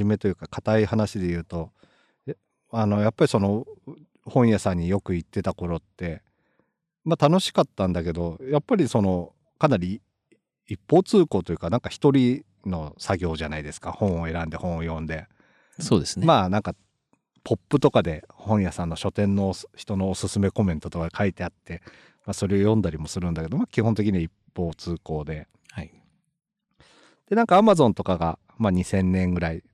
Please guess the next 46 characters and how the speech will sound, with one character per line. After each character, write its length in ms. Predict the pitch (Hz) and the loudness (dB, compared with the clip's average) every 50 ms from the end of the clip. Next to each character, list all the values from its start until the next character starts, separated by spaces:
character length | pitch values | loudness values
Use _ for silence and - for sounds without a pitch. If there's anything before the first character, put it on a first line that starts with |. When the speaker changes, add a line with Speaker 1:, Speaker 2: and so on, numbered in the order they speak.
| _ _ _ _ _ _ _ | _ _ _ _ _ _ _
Speaker 1:
と 80 | - - | -20 -16
か、 100 | - - | -16 -12
千 180 | - - 92 | -8 -6 -8
九 140 | - - 85 | -6 -6 -12
百 100 | 78 - | -12 -10
九 140 | - - 87 | -8 -8 -8
十 120 | 80 82 | -8 -8
九 140 | - - 92 | -6 -4 -4
年 140 | 87 87 87 | -4 -2 -4
ぐ 80 | 90 85 | -4 -4
ら 100 | 78 78 | -6 -8
い 60 | 85 | -10
に 80 | 90 | -14
こ 240 | - - 85 82 82 85 | -16 -12 -12 -12 -8 -6
う、 20 | |
日 60 | 92 | -6
本 220 | - - 92 85 80 | -4 -4 -4 -4 -4
で 100 | 82 76 | -6 -8
も 220 | 76 - - - _ _ _ _ _ _ _ _ | -10 -14 -16 -20 _ _ _ _ _ _ _ _
本 140 | - 101 90 | -12 -12 -8
格 200 | - 90 - - | -8 -8 -10 -8
的 180 | 92 78 85 | -10 -10 -8
に 60 | 80 73 | -8 -8
始 160 | - 87 87 | -6 -4 -4
ま 120 | 85 85 | -4 -4
っ 40 | 85 | -4
て、 100 | - 175 | -2 0
ま 140 | 170 196 175 | 2 4 4
あ、 20 | 180 | 2
あ 20 | |
の 40 | 196 | 2
時 300 | - 196 156 131 98 85 | 2 0 2 2 0 0
そ 120 | - 95 | -2 -6
の 100 | 85 85 | -6 -4
レ 160 | 82 92 101 | -2 0 0
ビ 140 | 95 101 117 131 | 2 4 4 4
ュ 60 | 131 | 4
ー 40 | 113 | 4
っ 20 | |
て 240 | _ _ - - 120 | _ _ -2 0 2
い 40 | 117 | 2
う 120 | 113 104 | 2 0
機 120 | - 113 | -2 -4
能、 240 | 95 85 78 - - _ - - | -4 -4 -4 -8 -12 _ -8 -4
Speaker 2:
は 200 | 120 110 113 92 | -2 0 0 0
い。 160 | 80 76 | -2 -6